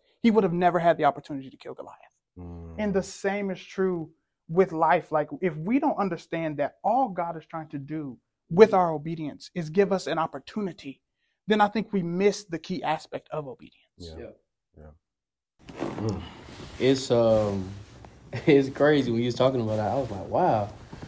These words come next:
Speaker 4: Because something I noticed is a lot of people try to make a spectacle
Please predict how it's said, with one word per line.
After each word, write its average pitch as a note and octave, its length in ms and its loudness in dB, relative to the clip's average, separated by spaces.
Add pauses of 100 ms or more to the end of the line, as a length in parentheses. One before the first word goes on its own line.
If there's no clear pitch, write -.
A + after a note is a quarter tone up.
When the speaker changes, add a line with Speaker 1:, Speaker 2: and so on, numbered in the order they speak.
(140)
Speaker 4:
Because B2+ 760 6 (300)
something D#3+ 580 2
I B2 80 6
noticed C3+ 580 6
is A2 800 0 (1400)
a G#2+ 120 -2
lot A2+ 380 6
of C3 220 -4
people A#2 340 -2
try A2+ 240 2
to A2 80 0
make G#2+ 280 -4
a F#2 80 -8
spectacle F#2 920 -8